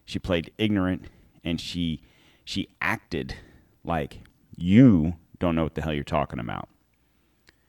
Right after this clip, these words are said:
But, um, while Clinton attested that using a personal mobile device and a home server to store information vital to national security was merely, uh,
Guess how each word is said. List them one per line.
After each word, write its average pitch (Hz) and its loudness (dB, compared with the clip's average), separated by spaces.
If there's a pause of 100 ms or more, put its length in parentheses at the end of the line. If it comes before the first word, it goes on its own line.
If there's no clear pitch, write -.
(760)
But, 101 4
um, 90 2 (200)
while 90 2
Clinton 101 2 (480)
attested - 0 (220)
that 78 -2
using 87 2
a 82 -2
personal - 0
mobile 90 2
device 78 0 (440)
and 80 0
a 73 2
home 95 4
server 78 0 (440)
to 82 -6
store 95 0
information 87 -2
vital 76 -2
to - -10
national 82 -2
security 80 -4
was 73 -4
merely, 104 0 (480)
uh, 71 0